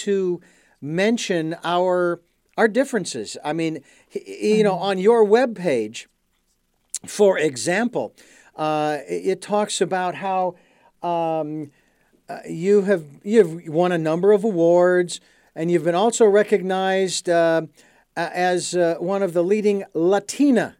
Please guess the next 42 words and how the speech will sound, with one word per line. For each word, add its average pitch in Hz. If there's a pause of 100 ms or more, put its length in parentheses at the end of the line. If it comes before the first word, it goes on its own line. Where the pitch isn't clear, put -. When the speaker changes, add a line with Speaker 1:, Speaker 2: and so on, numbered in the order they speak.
(540)
Speaker 1:
uh, 147
Speaker 2:
Mm-hmm. 160
Speaker 1:
most -
powerful 254
Latinas 214 (380)
of 190
twenty 214
nineteen. 190 (920)
Well, 214
when 208
Barack 269
Obama 202
was 180
elected 175
in 151
two 170
thousand 143
eight, 139
they 151
kept 170
talking 156
about, 139
"Oh, 214
he's 185
our 165
first 208
black 185
president, 156
first 220
black 180
president." 143
And 156
somebody 302
made 175
the 131
fascinating 180
and 147
I 170
think 156
quite 165
accurate 147
comment. 110